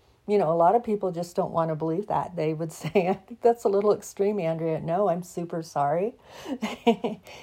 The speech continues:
It just isn't. It just absolutely isn't. If it isn't love, it is impacting,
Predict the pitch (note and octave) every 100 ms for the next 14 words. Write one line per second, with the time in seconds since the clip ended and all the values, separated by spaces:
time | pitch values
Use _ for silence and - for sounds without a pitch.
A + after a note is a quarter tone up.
0 | - A3+ F3+ G#3 - G#3+ A3+ G3 - -
1 | _ _ G3 E3 F#3 - F#3 F3+ - F3+
2 | E3+ F3 F3 E3+ D3 - - _ - -
3 | - - G3 G3 F#3+ F#3+ G3 A#3 G#3+ F3+
4 | F#3+ F3 D#3+ D#3+ - F3+ F3 F#3 E3 -
5 | F#3+ F#3 E3+ F3 D#3+ - E3 D#3+